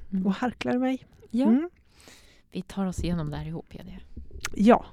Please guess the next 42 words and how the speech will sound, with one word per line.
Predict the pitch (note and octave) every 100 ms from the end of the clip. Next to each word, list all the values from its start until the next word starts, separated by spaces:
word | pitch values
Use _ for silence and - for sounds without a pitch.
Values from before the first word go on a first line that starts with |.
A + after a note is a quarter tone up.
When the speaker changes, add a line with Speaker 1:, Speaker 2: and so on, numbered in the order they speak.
| -
Speaker 2:
vi | -
får | F#3+ G3
göra | E3+ E3+
det. | D#3 - _ A3
Speaker 1:
Mm. | F3 G3+ - _ _ -
Speaker 2:
Och | G3
så | -
hoppas | G#3 - F3+
vi | E3
att | D#3+ -
det | F3 E3+
inspirerar | - G3+ - B3+ G#3+
kanske | - - -
på | -
något | F3
Speaker 1:
Ja, | G3+ B3+
Speaker 2:
sätt. | D4 - _ _
Speaker 1:
för | - A3
det |
har | A3 C#4 D4+
ju | B3
inspirerat | F#3 F3 - E3+ E3+ - - - - _ _ _ _ - - - -
många, | F#3 E3+ E3 - -
det | - F3
vi |
ska | F3 -
prata | - F3+ -
om. | G#3+ - - - _
Speaker 2:
Ja, | - - B3 B3+ B3+ C4 - -
och | A3 G#3+
det | G#3
är | G#3+
lite | G3+ - E3
överraskande. | G3+ E3+ E3 G#3+ - - - G3 G#3 - -
Speaker 1:
Mm. | G#3 G3+ A3 _ _ _ _ _ - - _
Speaker 2:
Och | - F#3
det | F#3
är | F#3
här | F3+ E3+
jag, | E3 E3+ D#3+ A3+ F#3+ - _ _ _ _ _ C#4+ C#4+
eh, | G3+ D#3 D#3+
precis. | - G#3+ F#3 D#3+ -